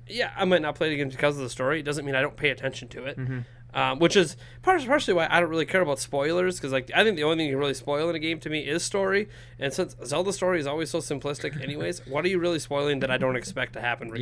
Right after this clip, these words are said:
Speaker 1: regardless? Um, that's why I, I, I don't really care about story spoilers for Zelda. But it, it, it's one of those where I think there's been plenty of games like Zelda. Uh, it's just those games,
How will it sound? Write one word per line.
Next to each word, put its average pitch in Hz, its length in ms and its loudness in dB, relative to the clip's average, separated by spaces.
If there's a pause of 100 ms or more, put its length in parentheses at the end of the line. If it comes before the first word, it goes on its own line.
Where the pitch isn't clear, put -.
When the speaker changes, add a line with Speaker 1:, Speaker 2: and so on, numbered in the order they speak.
(100)
Speaker 1:
regardless? - 340 -12 (460)
Um, 127 380 0 (800)
that's 170 140 0
why 160 240 8
I, 143 200 0
I, - 100 -4
I 139 80 2
don't 139 120 -2
really 131 160 -4
care 123 220 -2
about 117 220 -8
story 120 300 -6
spoilers 113 380 -10
for 117 120 -14
Zelda. 113 360 -14 (480)
But 156 300 2 (540)
it, 180 60 0 (100)
it, 160 260 -10
it's 170 160 -2
one 220 160 4
of 226 80 4
those 196 300 2
where 160 340 4 (1040)
I 240 100 6
think 277 120 2
there's 175 120 2
been 143 120 4
plenty 160 300 2
of 131 40 -4
games 131 220 -4 (120)
like 127 380 -6
Zelda. - 440 -14 (360)
Uh, 127 380 0 (840)
it's 170 180 2
just 190 180 0
those 190 260 4
games, 175 400 4